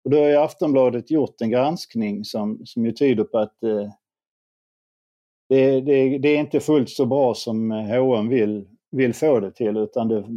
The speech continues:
det körs ju runt grejer i hela Europa. Gamla kläder som man lämnar in till återvinning och, och sen det även hamnar i, i Afrika eller i, i Indien.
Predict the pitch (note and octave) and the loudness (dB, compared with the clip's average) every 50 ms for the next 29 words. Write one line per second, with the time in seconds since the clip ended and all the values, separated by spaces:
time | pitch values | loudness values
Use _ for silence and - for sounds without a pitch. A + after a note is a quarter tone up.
0 | - - - - - C3 B2+ B2 - - D3 C3 B2 - - C#3 B2+ C#3 C3+ C3 | -14 -14 -18 -18 -10 -6 -6 -4 -2 0 0 0 0 0 -2 0 0 2 2 0
1 | B2 - - C3 B2+ C3+ C3+ B2+ B2 A#2 A2 B2+ C3+ C3 C3 A#2 A2+ A2+ A#2+ C3 | -2 -2 0 2 2 4 4 4 2 2 2 2 2 2 2 0 0 0 0 0
2 | A#2+ G2+ - _ _ G2 F#2+ F#2+ G#2+ A2+ A#2 B2 B2 A#2+ A#2 - C#3+ C#3+ C3+ A#2+ | -2 -2 -4 _ _ -8 -6 -4 -4 -4 -2 -2 -2 -2 -2 -2 0 2 2 2
3 | A2 G#2 G#2+ G#2 - - A2+ G#2+ G#2+ G2+ G#2 - _ _ _ _ _ _ _ _ | 0 -2 -4 -6 -6 -8 -8 -8 -8 -8 -10 -14 _ _ _ _ _ _ _ _
4 | _ _ _ _ _ _ _ _ _ _ - B2+ A#2+ B2 B2 A#2 A#2 A#2+ B2 B2 | _ _ _ _ _ _ _ _ _ _ -4 -2 0 2 2 2 2 0 0 0
5 | A#2+ A2+ G#2+ - B2+ A#2 A2+ A#2 A2+ - B2 A2+ A#2 A2+ A2 A2 A2 A2 A2 A2 | 0 -2 -2 0 0 0 0 0 -2 -2 -2 0 0 2 2 0 0 0 0 0
6 | A2+ A#2 A#2 A#2+ B2+ C#3 A#2+ - - C3+ B2 A#2+ A2 A#2+ A#2 A2 F#2+ A2+ B2 B2 | 0 0 0 0 0 -2 -2 -2 -2 0 0 0 0 0 -2 -2 -4 -4 -2 0
7 | B2 B2 A#2 A#2+ A#2+ A#2 A2 G#2 A2 A#2+ A#2 B2 A#2+ A#2+ A2+ G#2+ A2 A2 G#2+ G#2 | 0 0 0 0 -2 -2 -4 -2 -2 -2 0 0 0 0 0 0 0 0 -2 -2
8 | G#2 G2+ G2 - _ _ _ _ _ _ _ _ _ _ _ _ _ _ C3+ B2+ | -4 -6 -8 -12 _ _ _ _ _ _ _ _ _ _ _ _ _ _ 0 2
9 | C3+ C3+ B2+ A2 - - - - G#2 G2 - - A2+ G#2+ A2 A2+ A#2 A2+ A#2+ B2 | 2 2 2 0 -2 -6 -10 -10 -10 -8 -6 -4 -4 -2 -2 -2 0 0 0 0
10 | B2 B2+ B2+ B2 - - B2+ C3 C#3 C#3+ C#3 B2 A2 G#2+ G2+ G2 G#2+ G#2 G2+ G2+ | 0 0 -2 -2 -2 0 2 2 4 4 4 2 2 0 0 0 -2 -2 -2 -2
11 | G#2 G#2+ G#2+ | -4 -6 -8